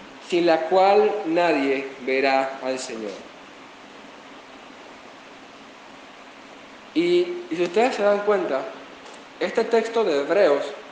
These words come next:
parece una cita exacta de la bienaventuranza, porque dice,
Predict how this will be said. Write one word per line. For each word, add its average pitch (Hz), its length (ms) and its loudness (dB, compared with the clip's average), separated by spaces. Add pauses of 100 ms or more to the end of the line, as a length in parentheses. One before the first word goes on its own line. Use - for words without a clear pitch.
(200)
parece 202 300 0
una 254 180 -2
cita 247 300 -2
exacta 226 360 0
de 226 80 4
la 208 100 4
bienaventuranza, 165 760 -2 (540)
porque 170 300 0
dice, 214 400 2